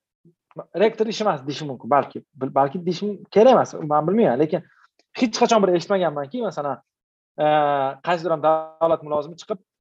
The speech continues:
"Bu bizni ishimiz emas", degan. Mana, mana shu narsa, e, meni, e, qiziqtiradi. Chunki buni ham jamiyat talab qiladi, ham davlat o'sha jamiyatni berayotgan talabiga javoban, ha,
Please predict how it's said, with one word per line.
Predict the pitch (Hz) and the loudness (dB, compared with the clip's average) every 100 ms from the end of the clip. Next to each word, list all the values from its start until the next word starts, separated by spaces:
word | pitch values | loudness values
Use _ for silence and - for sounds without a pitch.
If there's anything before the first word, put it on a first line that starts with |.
| - | -8
"Bu | 185 226 | -2 0
bizni | 208 220 | 0 -2
ishimiz | - 196 | -2 -2
emas", | 185 156 131 | 0 0 -2
degan. | 123 - _ 139 | -12 -14 _ -4
Mana, | 143 | -2
mana | 135 156 | 0 0
shu | 160 220 190 | -2 -4 -2
narsa, | 180 165 240 262 - - | -4 -4 -6 -4 -6 -4
e, | 170 165 156 151 151 160 170 160 | -2 0 -2 -2 -4 -6 -6 -2
meni, | 160 185 220 202 170 - 156 160 - _ _ 180 | 0 0 -4 -6 -10 -14 -12 -12 -16 _ _ -2
e, | 160 - | -2 0
qiziqtiradi. | 170 - 131 - - | -6 -2 -4 -4 -8
Chunki | 175 180 - _ _ - | 2 2 2 _ _ -2
buni | 165 165 | 2 2
ham | 170 147 | 2 2
jamiyat | 156 196 277 | 0 2 2
talab | 262 208 - | 2 2 0
qiladi, | 127 120 | -4 -6
ham | 185 208 | -6 -2
davlat | 185 202 220 - | 0 -2 -6 -10
o'sha | 165 143 | -12 -8
jamiyatni | 165 165 156 165 147 120 139 | -8 -6 -6 -6 -10 -10 -2
berayotgan | 147 151 151 - 147 123 | 2 2 2 0 -4 -2
talabiga | 151 160 143 147 226 277 - _ _ _ | 0 2 2 2 0 0 -8 _ _ _
javoban, | 131 170 156 226 170 | 0 2 2 0 -6
ha, | 175 | -8